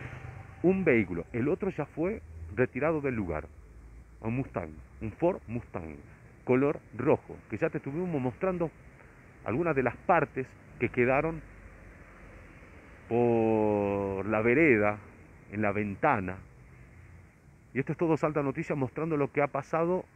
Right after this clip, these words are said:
cerca de la medianoche del día de ayer.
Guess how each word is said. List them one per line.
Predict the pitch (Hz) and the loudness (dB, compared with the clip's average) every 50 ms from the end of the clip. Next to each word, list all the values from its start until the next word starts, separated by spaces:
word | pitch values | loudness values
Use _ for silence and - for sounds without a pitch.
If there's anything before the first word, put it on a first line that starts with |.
| _ - - - - - - - - | _ -20 -20 -20 -20 -20 -20 -20 -14
cerca | - - 180 180 170 - 165 151 | -4 0 0 0 2 0 -2 0
de | 156 | 2
la | 143 131 123 | 2 2 2
medianoche | 131 127 127 123 127 156 170 - 160 | 0 0 0 0 0 -2 -2 -2 -2
del | 131 123 123 | -2 0 0
día | 139 127 | 2 2
de | 123 104 | 2 2
ayer. | 92 85 85 76 - | 2 0 -2 -4 -6